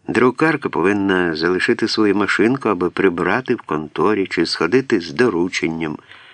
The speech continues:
Хоч би яка була ваша робота, змініть рід занять кілька разів на день. І знайдіть моменти для цілковитого розслаблення всіх м'язів тіла.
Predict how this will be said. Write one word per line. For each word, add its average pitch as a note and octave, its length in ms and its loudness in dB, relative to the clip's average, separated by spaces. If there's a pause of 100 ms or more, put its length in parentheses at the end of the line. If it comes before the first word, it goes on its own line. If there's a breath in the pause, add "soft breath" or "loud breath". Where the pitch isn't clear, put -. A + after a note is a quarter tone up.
(760 loud breath)
Хоч B2 240 4
би C#3+ 140 4
яка D3 340 2
була A2 260 0
ваша D#2 360 0
робота, - 520 -4
змініть G#2+ 720 2
рід B2 300 2
занять A#2 840 -2
кілька D3 400 0
разів B2+ 340 0
на B2 140 0
день. D#2+ 320 -2 (1300 soft breath)
І G2 120 4
знайдіть A2+ 560 2
моменти A2+ 680 0
для F#2 260 -2
цілковитого C#3+ 760 2
розслаблення A#2+ 640 0
всіх C#3+ 360 0
м'язів G2+ 540 -2
тіла. - 440 -4